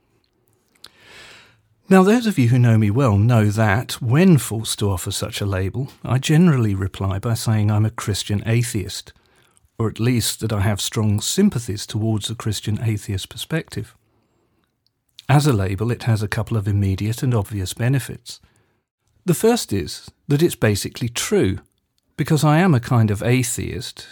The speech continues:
whose atheism is almost wholly a product of a radical and heretical liberal Christian tradition, which has long displayed a relentless truth-seeking drive and skepticism.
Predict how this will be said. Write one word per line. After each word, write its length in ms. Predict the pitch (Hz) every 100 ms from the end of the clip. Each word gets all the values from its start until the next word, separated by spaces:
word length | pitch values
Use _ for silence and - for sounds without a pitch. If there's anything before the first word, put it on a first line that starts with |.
| -
whose 200 | 110 -
atheism 1000 | 123 123 104 - 175 202 104 95 92 139 _ - - - -
is 140 | 147
almost 360 | 190 185 156 -
wholly 320 | 180 180 113
a 80 | 92
product 540 | - 101 98 - -
of 80 | 104
a 80 | 101
radical 640 | 98 98 104 - 139 - -
and 200 | 117 117
heretical 600 | 127 117 110 113 113 107
liberal 340 | 113 107 104
Christian 640 | - - 180 - - 95
tradition, 580 | 95 107 104 - - 131 - _ _ _ _ -
which 160 | 165
has 160 | 170 156
long 220 | 151 175
displayed 520 | 151 - - 101 101
a 60 | 107
relentless 640 | 107 110 127 123 - 131
truth-seeking 760 | - - 101 - - 98 107 107
drive 400 | - 90 90 90
and 120 | 98
skepticism. 840 | - - 131 - 113 95 110 104